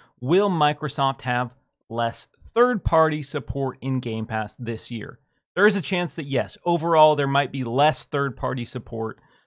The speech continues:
um, but we don't have anything to indicate that so far. The first two months, we have Monster Hunter Rise in January. Phew, Capcom, baby. Capcom, one of the, I mean, I, not financially, but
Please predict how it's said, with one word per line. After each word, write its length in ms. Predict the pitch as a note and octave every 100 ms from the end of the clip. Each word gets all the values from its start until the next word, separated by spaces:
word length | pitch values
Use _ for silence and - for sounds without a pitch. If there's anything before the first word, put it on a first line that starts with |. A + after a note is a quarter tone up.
| _ -
um, 420 | C#3 C3+ C3 B2+ _ -
but 160 | D3+ F#3
we 100 | G#3+
don't 140 | C4+
have 100 | D4+
anything 300 | D4 C4 B3
to 120 | F#3+
indicate 460 | E3 F3 - D#3 D3
that 180 | C3+ B2
so 220 | C#3 C3
far. 400 | C#3+ D3 F#2+ - _ _ _ -
The 40 | B2+
first 400 | - F3 - -
two 220 | F3 F#3
months, 420 | G3 F#3+ - - B2
we 140 | B2+
have 360 | C3 B2+ A#2 - _ _ _
Monster 340 | A#2+ A#2+ - G2
Hunter 300 | B2+ B2+ G#2+
Rise 500 | A2+ F3 C#4 - - _ _ B2+
in 80 |
January. 580 | G#2 A2+ A#2+ D3 F#3 A#3 - _
Phew, 240 | - C4+
Capcom, 560 | C3 - - - A#2 G#2+
baby. 300 | A#2+ D3+ E3+ _ _ -
Capcom, 560 | E3+ - E3+ D#3+ D3+ - -
one 220 | C#3+ D#3
of 80 | C#3
the, 180 | A#2+ - _ _ _ _ _ _ _ _ _
I 120 | E3+
mean, 180 | D3+ C3
I, 160 | A#2+ A#2+ - _ - -
not 320 | D#3 - -
financially, 460 | - C3+ A#2+ B2 B2
but 160 | C3+